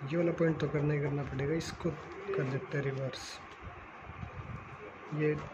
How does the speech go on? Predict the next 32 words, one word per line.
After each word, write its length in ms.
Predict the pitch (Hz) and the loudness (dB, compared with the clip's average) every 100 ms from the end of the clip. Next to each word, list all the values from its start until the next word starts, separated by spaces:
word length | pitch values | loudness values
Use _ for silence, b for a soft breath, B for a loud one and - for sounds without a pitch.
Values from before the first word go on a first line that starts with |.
| 214 | -2
ज़रूरत 480 | 147 143 143 143 139 | 2 2 4 2 2
नहीं 160 | 139 | 0
पड़ेगी 340 | 123 127 123 123 | 0 -2 -2 -2
हमें, 220 | 120 120 - - - - - | -4 -6 -10 -12 -14 -14 -8
ठीक 180 | - 175 | 0 2
है। 100 | 170 - - - B B B B B B B B - - - - - - - - - 147 | 2 -2 -10 -14 B B B B B B B B -16 -14 -14 -14 -14 -14 -14 -14 -10 -6
बस 480 | 143 127 - - - - | -6 -6 -8 -10 -10 0
ये 80 | 156 | 2
दो 160 | 147 151 | 6 6
changes 360 | 160 151 151 139 | 6 6 4 2
करने 240 | 151 151 | 4 4
से 120 | 143 147 | 2 0
आपका 260 | 147 - | 0 0
ये 100 | 147 | 2
वाला 200 | 139 143 | 2 0
question, 420 | 139 139 - 139 143 - - | 0 -2 2 2 0 0 2
देखिए, 320 | 139 - 135 - - B B B - - | 2 2 -4 -4 -6 B B B -10 4
पूरा 180 | 151 156 | 6 6
program 400 | 165 160 160 151 | 6 6 6 6
same 300 | 165 165 175 | 6 6 6
है, 60 | - - - - | 2 -8 -12 -4
बस 240 | 143 143 151 | -2 2 4
ये 60 | |
दो 160 | 143 147 | 6 6
changes 340 | 147 147 143 | 8 8 6
करने 280 | - 147 139 | 6 4 4
से 140 | - 143 | 2 0
आपको 320 | 131 - 151 160 - - B B 156 156 135 - - - - | 0 2 2 2 -8 -14 B B -8 -8 -8 -10 -12 -6 -4
अपना 400 | 139 151 151 151 151 | 2 4 6 4 2
solution 380 | - 147 139 147 | 4 6 6 6
मिल 200 | 135 131 | 6 4
जाएगा। 340 | 131 123 123 | 2 0 -2